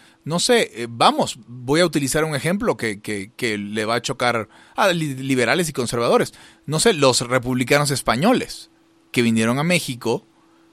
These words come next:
y recibieron una gran acogida de los mexicanos, pero no fue una migración económica, fue una migración política. Ellos querían comunismo en España,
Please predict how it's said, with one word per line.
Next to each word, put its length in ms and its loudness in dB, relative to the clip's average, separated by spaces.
y 120 2
recibieron 840 0
una 320 -2
gran 340 2
acogida 640 0
de 160 0
los 240 -6
mexicanos, 720 -6
pero 200 0
no 100 2
fue 120 -4
una 100 -4
migración 280 2
económica, 320 2
fue 120 -6
una 100 0
migración 300 -2
política. 480 0
Ellos 180 0
querían 260 2
comunismo 580 -2
en 120 -6
España, 540 0